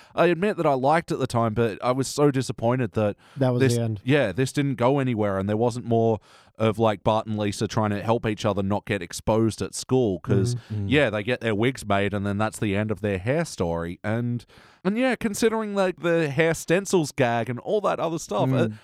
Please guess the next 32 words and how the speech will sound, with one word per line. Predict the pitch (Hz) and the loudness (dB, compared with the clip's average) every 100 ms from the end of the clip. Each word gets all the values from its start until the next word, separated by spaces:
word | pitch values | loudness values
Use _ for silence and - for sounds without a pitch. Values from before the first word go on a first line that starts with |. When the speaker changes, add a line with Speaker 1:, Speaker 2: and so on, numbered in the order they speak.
| _ | _
Speaker 1:
fucking | - 254 262 240 | -8 -4 -4 2
loved | 240 240 214 | 2 2 0
that | 143 | 0
joke, | - 123 98 82 | 0 0 0 -2
and | 123 143 139 | -4 -2 -2
they | 151 156 | -2 -2
just | 170 | -2
abandoned | 156 - 113 120 190 175 95 82 | -4 -2 -2 0 0 0 -2 -2
it. | 78 - _ - | -6 -8 _ -8
Speaker 2:
Yep. | 123 127 | -2 0
Speaker 3:
Yeah, | 123 101 | 0 -4
the | 92 107 104 98 | -2 -2 -2 -2
bad | 117 127 123 | 0 0 2
boy | 127 123 | 2 2
spikes | - - 123 143 - - | -4 -2 0 0 -4 -2
and | 113 | 0
her | 107 | 0
good | 98 135 127 | 0 -2 0
girl | 135 123 117 | 2 2 0
points. | - 147 156 - - | 0 -2 -2 -4 4
And | |
Speaker 1:
Yep. | 185 214 - - 196 | 6 4 -2 -2 0
<laughs> | - - 151 156 | 2 2 2 0
Speaker 3:
it's, | - 131 123 - | 0 -2 -2 -10
yeah, | 139 160 139 | -2 2 2
there | 104 | 2
was | 110 - | -2 2
so | 175 160 | 4 4
much | 202 190 | 2 -2
good | - 208 - | -2 -2 0
stuff | 170 127 - | 0 0 -2
there. | 90 | -6